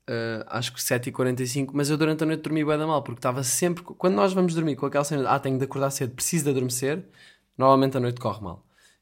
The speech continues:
E acordei bué da vez e, e pronto. E depois acordei cedo, ahm, e porque nós íamos a uma praia,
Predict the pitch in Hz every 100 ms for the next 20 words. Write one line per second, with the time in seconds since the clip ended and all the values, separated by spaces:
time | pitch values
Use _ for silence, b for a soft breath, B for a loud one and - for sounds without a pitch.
0 | _ 120 120 120 120 117 113 117 135 151
1 | 147 151 160 131 131 151 135 117 107 113
2 | 110 110 113 b b b b b b b
3 | _ _ _ _ - 123 120 107 123 160
4 | 160 165 151 135 123 - 135 131 135 147
5 | - _ _ _ _ _ 147 143 143 143
6 | 139 - _ _ - 131 123 123 120 127
7 | 127 127 120 120 117 117 113 104 104 110